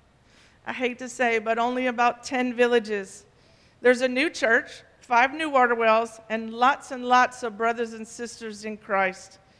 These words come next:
But as you can see, we have many villages to reach. So come be a part of what God is doing on the Andorra.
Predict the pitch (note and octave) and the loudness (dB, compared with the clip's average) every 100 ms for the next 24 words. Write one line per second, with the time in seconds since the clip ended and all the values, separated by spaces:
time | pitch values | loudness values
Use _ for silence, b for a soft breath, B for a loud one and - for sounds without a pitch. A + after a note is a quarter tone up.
0 | b b b A#3+ A#3+ A#3 C4+ D4 D4+ - | b b b 0 2 2 -2 -6 -10 -8
1 | C4+ C4 B3+ B3 A#3 B3 C#4+ B3+ C#4+ C#4+ | -6 -2 0 0 0 -2 -2 -2 0 0
2 | A#3 B3 A#3 - A3+ G#3 G3 F#3+ - _ | -2 -6 -12 -12 -10 -8 -10 -12 -20 _
3 | b b b - A#3+ A#3 C#4 D4 D#4+ D4+ | b b b -8 -8 -4 -4 0 0 -2
4 | - D4 C4+ B3+ B3+ A3+ A#3+ A#3+ A#3+ A3 | 0 2 4 4 0 4 4 4 0 -8
5 | C4 B3 A3+ G#3+ G#3+ A3 A#3 B3+ G#3+ G3+ | -2 -2 0 -2 -2 0 0 0 -2 -2
6 | F#3 F#3+ | -2 -4